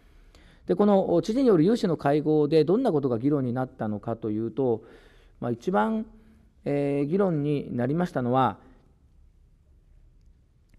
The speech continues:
その、国が今、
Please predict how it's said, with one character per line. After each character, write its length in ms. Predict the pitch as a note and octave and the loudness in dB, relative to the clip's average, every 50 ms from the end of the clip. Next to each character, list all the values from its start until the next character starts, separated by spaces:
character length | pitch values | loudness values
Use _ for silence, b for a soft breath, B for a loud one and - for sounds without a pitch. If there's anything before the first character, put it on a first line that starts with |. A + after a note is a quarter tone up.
| - - _ - - _ _ _ _ - | -20 -20 _ -20 -20 _ _ _ _ -6
そ 80 | B2+ | -2
の、 880 | A#2+ A#2+ A#2+ A#2 A#2+ A#2+ A#2+ A#2+ A#2+ A#2 A2+ A2 - - - - G#2+ G#2+ | 0 0 0 0 -2 -2 -4 -4 -6 -6 -6 -8 -8 -10 -10 -10 -12 -4
国 580 | - D3 D3+ F#3+ G#3 G#3 G#3 G3+ G3+ G3+ G3 F#3+ | 0 2 4 4 4 4 4 2 2 0 2 2
が 380 | G#3 G#3 G3+ F3+ C3 G#2 F2 - C#3 | 4 4 4 4 4 2 -2 -4 -2
今、 480 | D3 E3+ F#3+ F3 C#3+ B2 G2+ F2 - | 2 4 4 4 4 2 0 -4 -8